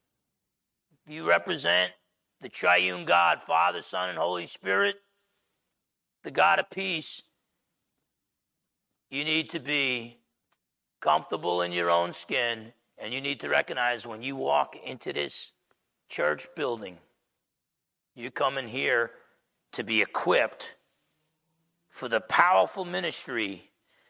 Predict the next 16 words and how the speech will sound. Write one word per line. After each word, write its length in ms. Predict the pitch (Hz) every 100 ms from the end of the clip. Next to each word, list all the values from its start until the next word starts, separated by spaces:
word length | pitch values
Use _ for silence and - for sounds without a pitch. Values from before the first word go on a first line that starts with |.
| _
and 100 | 123
the 40 |
powerful 800 | - - 175 208 214 226 - 226
things 720 | 180 233 220 170 127 120 - - _ -
that 160 | 165 -
God 300 | 190 208 196
has 200 | 185 -
called 400 | - 196 196 151
you 100 | 190
to 120 | 180
do 460 | 147 196 160 131 113 _ _ _
for 140 | 160
the 120 | 143
next 340 | 151 135 - 156
week. 420 | 139 107 - - _ _ _ _ _ _ _ _ _ _ _ _ 123
Okay? 420 | 147 143 160